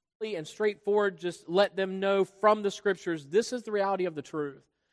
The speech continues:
And this is where you are. And I only tell this because I do care, because I am a steward of the gospel, and God has redeemed me. And I know if He's redeemed me,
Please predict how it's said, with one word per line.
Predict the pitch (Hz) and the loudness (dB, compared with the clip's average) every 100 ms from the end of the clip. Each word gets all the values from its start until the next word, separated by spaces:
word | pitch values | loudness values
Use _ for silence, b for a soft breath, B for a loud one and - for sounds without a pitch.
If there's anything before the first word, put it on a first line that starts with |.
| _ 160 | _ -8
And | 156 | -2
this | 196 220 | -4 -4
is | 196 | 0
where | 196 | 2
you | 196 | 4
are. | 190 | 4
And | 190 | 4
I | |
only | 277 233 | 2 0
tell | - 262 | 2 2
this | 214 | 2
because | - 196 202 | 0 0 0
I | 190 | 0
do | 139 220 277 | -2 -4 -2
care, | - 131 | 0 -2
because | 131 156 196 - B - | -2 2 2 2 B 2
I | 214 240 | 6 6
am | 220 B - | 4 B -2
a | 196 | 0
steward | - 240 254 | 0 0 6
of | 233 | 6
the | 208 | 6
gospel, | 190 233 269 - 220 B B | 6 6 6 4 2 B B
and | 190 196 | -2 6
God | 226 240 | 8 8
has | 220 | 6
redeemed | 220 185 220 220 | -2 -4 -4 -2
me. | 240 277 | 2 4
And | 214 | 6
I | 247 | 8
know | 262 | 8
if | 240 | 8
He's | 240 214 | 6 0
redeemed | 220 208 233 208 | 0 0 -2 0
me, | 240 339 | 0 2